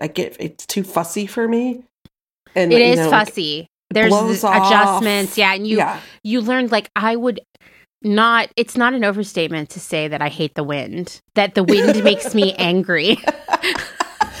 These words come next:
Speaker 1: I always wondered, I was like, "How are you getting around
Speaker 2: Oh,
Speaker 1: the
Speaker 2: getting,
Speaker 1: wind?"
Speaker 2: getting angry. In fact, I had a
Speaker 1: <laughs>
Speaker 2: bonding moment with a coworker a
Speaker 1: Mm-hmm.
Speaker 2: few weeks ago. We went to this vintage market, and it was really windy. And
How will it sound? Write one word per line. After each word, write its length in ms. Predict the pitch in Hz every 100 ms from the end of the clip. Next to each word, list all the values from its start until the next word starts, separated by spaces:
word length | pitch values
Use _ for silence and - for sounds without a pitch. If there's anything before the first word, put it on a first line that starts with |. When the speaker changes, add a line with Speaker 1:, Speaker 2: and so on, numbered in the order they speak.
| 370
Speaker 1:
I 120 | 302
always 320 | 392 523 -
wondered, 320 | 254 330 370
I 60 | 208
was 120 | 208
like, 120 | 220
"How 200 | 226 320
are 100 | 440 494
you 80 | 440
getting 260 | - 233 226
around 280 | 190 151 156
Speaker 2:
Oh, 280 | 311 233 175
Speaker 1:
the 60 |
Speaker 2:
getting, 220 | 320 320 -
Speaker 1:
wind?" 240 | - 247
Speaker 2:
getting 300 | 294 311 247
angry. 720 | 233 180 175 202 196 247 269
In 100 | 269
fact, 180 | 285 262
I 240 | 285 254
had 200 | 247 277
a 100 | 359
Speaker 1:
<laughs> 60 | 269
Speaker 2:
bonding 580 | 226 220 262 277 220 202
moment 440 | 190 190 185 185
with 100 | 196
a 40 | 202
coworker 520 | - 226 254 254 185
a 20 |
Speaker 1:
Mm-hmm. 80 | 180
Speaker 2:
few 100 | 185
weeks 200 | 175 -
ago. 180 | 180 165
We 120 | 170
went 260 | 175 180
to 360 | - - 175 185 - - - -
this 460 | - 175 180 170 -
vintage 440 | 170 180 208 180
market, 500 | 180 160 160 165 185 - - - - -
and 200 | 185 190
it 40 |
was 140 | 185
really 220 | 185 202 185
windy. 580 | 165 180 175 151 160 _ - - _ -
And 500 | 185 180 180 180